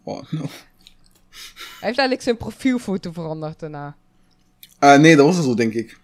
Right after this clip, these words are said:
Speaker 1: Maar ik weet niet meer.
Speaker 2: Huh? Ja?
Speaker 1: Ik weet niet meer.
Speaker 2: En hij wordt twe-, hij wordt twee maanden niet meer geüpload, dus... eh.
Speaker 1: Niks daartegen, ik upload ook soms twee maanden niet.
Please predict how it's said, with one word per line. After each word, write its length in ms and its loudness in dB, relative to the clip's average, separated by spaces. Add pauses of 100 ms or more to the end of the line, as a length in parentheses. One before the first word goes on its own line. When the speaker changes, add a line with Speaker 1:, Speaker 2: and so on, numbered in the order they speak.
Speaker 1:
Maar 260 -2
ik 140 -8
weet 100 2
niet 100 0
meer. 220 -6 (500)
Speaker 2:
Huh? 200 -10 (340)
Ja? 320 -14 (460)
Speaker 1:
Ik 120 -12
weet 140 2
niet 80 0
meer. 260 -4
Speaker 2:
En 160 -12
hij 160 -6
wordt 180 -10
twe-, 220 -10 (160)
hij 220 -10
wordt 180 -12
twee 220 -8
maanden 360 -10
niet 100 -12
meer 120 -12 (200)
geüpload, 260 -14
dus... 200 -12
eh. 220 -16 (680)
Speaker 1:
Niks 240 2
daartegen, 420 6
ik 100 -4
upload 280 0
ook 120 0
soms 260 -4
twee 180 0
maanden 300 -2
niet. 180 -4